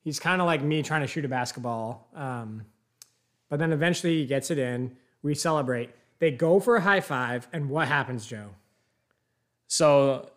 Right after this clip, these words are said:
Speaker 2: they're powering this train, and they're attached to a power source via a cable, and they get, they get within inches, millimeters of each other to go for the high five,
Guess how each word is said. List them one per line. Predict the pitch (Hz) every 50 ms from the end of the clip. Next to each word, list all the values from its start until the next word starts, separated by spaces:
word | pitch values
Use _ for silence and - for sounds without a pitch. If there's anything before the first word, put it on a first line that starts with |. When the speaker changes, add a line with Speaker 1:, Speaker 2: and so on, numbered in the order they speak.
| _ -
Speaker 2:
they're | 156 143 147 151 160 160 156 151 147 143 139 - - _ _ _ _
powering | - - 185 196 208 190 170 151
this | 139 - -
train, | - - 156 147 143 131 123 120 123
and | 127 123 120
they're | 123 120 117 113
attached | 113 110 - - - 127 127 131 127 - - - -
to | - - 131 120 117 113 113 110 110 117 - _ _ _ -
a | 127 117 110
power | 110 - - 131 123 131 131 120
source | 113 - - 113 107 107 107 - -
via | 117 110 117 110 110 110 107 107 107 107 107 -
a | 117 113
cable, | - - - 131 135 131 117 107 104 107 - - _ _ _ _ _ _ _ -
and | 147 127 123 123 120 120
they | 120 120 127 131
get, | 127 143 135 131 127 - - - _ _ _ _ _ _ _ _ _
they | 143 143 156
get | 170 185 185 170
within | 170 156 - 165 147 139 127 123 123 - _ _ _ _ _ _ _ _ _ -
inches, | 196 214 220 - - 131 113 107 107 127
millimeters | 175 226 247 247 226 190 156 135 131 127 123
of | 123 117
each | 110 -
other | 135 123 117 110 110
to | 107 117
go | 127 143 147
for | 143 -
the | 135 117
high | 127 123 123
five, | 120 - 127 123 117 110 107 104